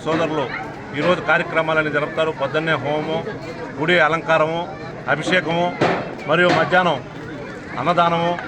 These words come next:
సాయంత్రం మాధవ్ ఈవెంట్స్ వారి సినీ గాయని గాయకులచే గొప్ప పాట కచేరీ నిర్వహించడం జరుగుతుంది. అలాగే రేపు గ్రామోత్సవం సుమారు తొమ్మిది సాంస్కృతిక కార్యక్రమాలతో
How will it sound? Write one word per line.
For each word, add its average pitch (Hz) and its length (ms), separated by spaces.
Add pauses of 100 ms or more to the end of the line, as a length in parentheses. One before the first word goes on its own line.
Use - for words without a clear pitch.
(600)
సాయంత్రం 170 440 (920)
మాధవ్ 180 360
ఈవెంట్స్ 175 280
వారి 156 260 (640)
సినీ 180 220 (120)
గాయని 175 360
గాయకులచే 170 480 (680)
గొప్ప 156 220 (600)
పాట 160 140 (100)
కచేరీ 165 360 (200)
నిర్వహించడం 156 540
జరుగుతుంది. 156 420 (580)
అలాగే 180 280 (100)
రేపు 165 200 (720)
గ్రామోత్సవం 175 680 (1040)
సుమారు 175 360 (560)
తొమ్మిది 175 400
సాంస్కృతిక 175 500 (120)
కార్యక్రమాలతో 165 640